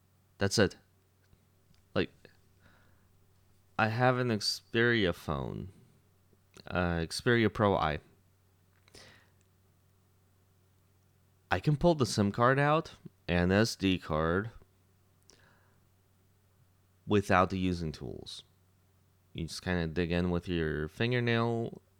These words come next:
and it'll pop out. But you know what else it does?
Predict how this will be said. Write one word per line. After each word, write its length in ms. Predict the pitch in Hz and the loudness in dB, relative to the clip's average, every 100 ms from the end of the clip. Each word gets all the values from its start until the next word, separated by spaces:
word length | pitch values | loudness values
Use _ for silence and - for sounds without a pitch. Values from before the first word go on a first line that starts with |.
| _ - | _ -6
and 380 | 80 82 71 - - - - - _ - | -4 -4 -6 -12 -20 -20 -20 -20 _ -4
it'll 200 | 85 80 | -2 -2
pop 320 | - 82 - | -4 -4 -4
out. 240 | - - - _ - - _ _ - - | -10 -12 -20 _ -20 -20 _ _ -18 -2
But 120 | 107 | 0
you 80 | 95 | 4
know 160 | 104 98 | 4 4
what 160 | 87 - - - - | 2 -2 -20 -20 -8
else 420 | 90 95 - - | -2 -2 -2 -6
it 120 | 113 | 0
does? 400 | 127 143 - - | 2 2 0 -12